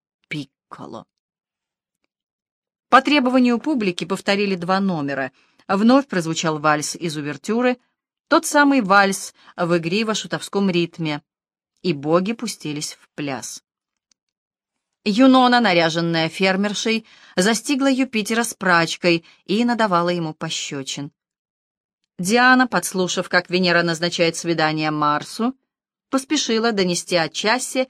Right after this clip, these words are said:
и месте встречи Вулкану, который воскликнул: «Я знаю, что делать». Продолжение было довольно туманно.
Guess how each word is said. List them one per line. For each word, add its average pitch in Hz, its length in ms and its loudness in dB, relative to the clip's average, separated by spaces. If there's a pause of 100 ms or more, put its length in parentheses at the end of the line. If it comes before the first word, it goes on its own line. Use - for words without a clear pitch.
(140)
и 175 140 -2
месте 147 720 -4 (420)
встречи 240 680 0 (420)
Вулкану, 185 720 4
который 175 280 2
воскликнул: 175 680 2 (180)
«Я 165 240 2
знаю, 170 720 -2
что - 300 -8
делать». 180 680 -10 (1080)
Продолжение 202 680 2
было 202 260 0
довольно 170 460 -2
туманно. 139 640 -6